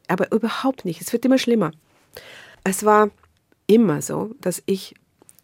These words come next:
die erste Probe, Orchesterprobe, ich kann fast nicht schlafen vorher. Ich denke, ah, ich hätte das anders machen müssen, ich hätte das bloß anders geschrieben, da habe ich total blöd gedacht, was, da habe ich mir da, da, dabei gedacht,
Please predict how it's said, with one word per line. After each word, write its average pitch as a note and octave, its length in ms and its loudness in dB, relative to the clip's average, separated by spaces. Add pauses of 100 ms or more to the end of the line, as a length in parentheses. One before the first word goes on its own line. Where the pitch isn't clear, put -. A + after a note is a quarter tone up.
(140)
die F#3 180 -2
erste - 340 -2
Probe, F3+ 480 -2
Orchesterprobe, F3+ 680 -4
ich - 120 -10
kann E3 180 -4
fast - 240 -8
nicht F3+ 140 -2
schlafen E3+ 340 -4
vorher. D#3 320 -6 (1800)
Ich - 240 -6
denke, G3 460 4 (240)
ah, G3 280 4 (120)
ich - 160 -6
hätte F3+ 180 0
das F#3+ 300 0
anders G3+ 320 0
machen F#3 280 -2
müssen, F#3+ 340 -4
ich - 120 -10
hätte F3 140 -4
das F#3 300 -2
bloß F#3 280 -4
anders F3+ 320 -2
geschrieben, F3+ 480 -4 (520)
da F3+ 280 -2
habe F3+ 200 -2
ich F3 240 -4 (480)
total F#3+ 500 0
blöd G3 280 2
gedacht, F3+ 560 0
was, F3+ 200 -2 (180)
da - 240 -4
habe G3 160 4
ich G#3+ 100 6
mir A3 120 6
da, G3 140 2
da, F#3+ 180 2
dabei F3+ 320 0
gedacht, F3+ 440 -2